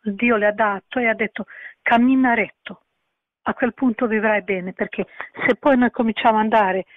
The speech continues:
storto, andiamo, tutta la nostra vita va storta e Dio ci ha dato comandamenti per dire, "Siete stati scelti, siete chiamati a vivere bene." Per dire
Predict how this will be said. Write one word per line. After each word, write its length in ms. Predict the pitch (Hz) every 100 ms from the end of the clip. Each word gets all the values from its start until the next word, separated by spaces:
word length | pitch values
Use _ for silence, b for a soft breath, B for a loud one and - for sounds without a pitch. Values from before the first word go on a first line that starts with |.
| b -
storto, 680 | - 269 214 208 - 302 330 _ _ _ _ _ - B
andiamo, 460 | 247 220 247 233 233
tutta 240 | - -
la 80 | 269
nostra 260 | 269 - 262
vita 240 | 254 262
va 120 | 240 -
storta 460 | - 180 - - - _ b b b
e 140 | 226
Dio 260 | 190 277 311
ci 140 | -
ha 40 | 214
dato 280 | 220 -
comandamenti 720 | - 208 202 214 226 196 - -
per 160 | 202
dire, 180 | 196 180 B B B B B -
"Siete 300 | - 254 240 -
stati 320 | 240 233 240
scelti, 640 | - 226 185 185 _ - _ _ _ _ _ _ B -
siete 240 | 240 - 226
chiamati 720 | - 214 202 180 - - 311
a 140 | 269
vivere 440 | 202 220 220 196 185 B B B B _ _ -
bene." 760 | 240 196 226 202 170 165 170 _ _ _ _ _ _ _ _
Per 120 | -
dire 240 | 190 202